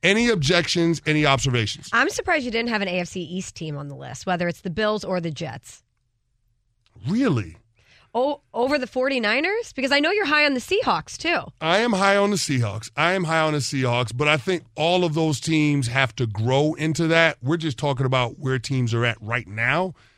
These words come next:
Speaker 1: and I trust the San Francisco forty-niners over any of those teams in the A F C East going into week one.
Speaker 2: I'm just thinking about the Nick Bosa situation, the quarterback situation. I'm not as, as high on the forty-niners as you are.
Speaker 1: Okay. All right.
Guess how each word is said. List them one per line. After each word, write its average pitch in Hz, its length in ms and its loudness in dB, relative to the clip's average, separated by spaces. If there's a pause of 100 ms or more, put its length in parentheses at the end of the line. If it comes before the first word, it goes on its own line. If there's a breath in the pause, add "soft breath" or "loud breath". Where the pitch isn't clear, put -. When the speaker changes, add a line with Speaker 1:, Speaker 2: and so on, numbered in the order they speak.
(160 soft breath)
Speaker 1:
and 127 120 0
I 147 120 4
trust 156 340 0
the 139 80 -4
San 139 260 0
Francisco 131 440 -2
forty-niners 117 640 0 (280 soft breath)
over 120 240 0 (120)
any 254 220 4
of 165 100 4
those 131 240 0
teams 123 280 0
in 117 60 0
the 113 260 2
A 110 40 0
F 107 60 -4
C 110 120 -8
East 101 320 -10 (240)
going 120 200 2
into 107 120 2
week 104 220 -4
one. 90 240 -12 (360)
Speaker 2:
I'm 208 120 -4
just 208 140 -8
thinking 208 200 -2
about 165 200 -8
the 160 60 -8
Nick 156 200 -8
Bosa 202 280 -4
situation, 190 680 -6
the - 80 -8
quarterback 202 560 -4
situation. 185 680 -4
I'm 196 140 0
not 233 180 0
as, 214 240 -4
as 196 160 -4
high 180 180 -2
on 160 60 -6
the 165 60 -6
forty-niners 131 580 -10
as - 140 -14
you 107 80 -10
are. - 60 0
Speaker 1:
Okay. 214 180 0 (260)
All 196 80 -8
right. 294 140 -20